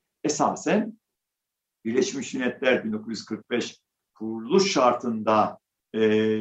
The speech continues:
belgesinde yer alan barış hakkı, dünya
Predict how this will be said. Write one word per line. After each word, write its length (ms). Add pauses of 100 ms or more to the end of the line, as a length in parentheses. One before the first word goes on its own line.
(140)
belgesinde 640
yer 220
alan 440 (260)
barış 520
hakkı, 600 (400)
dünya 680